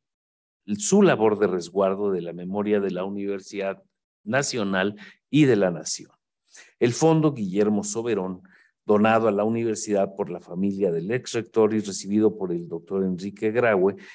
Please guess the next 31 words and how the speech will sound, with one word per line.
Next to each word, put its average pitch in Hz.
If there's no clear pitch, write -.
en 135
una 185
ceremonia 120
realizada 101
en 104
septiembre 98
de 85
dos 80
mil 110
veintiuno, 101
ante 104
la 104
presencia 120
de 113
familiares 107
del 87
doctor 90
Soberón 98
y 101
autoridades 90
de 95
la 87
unam. 85
El 92
Fondo 113
Eberto 110
Castillo, 98
donado 107
a 113
la 135
unam 98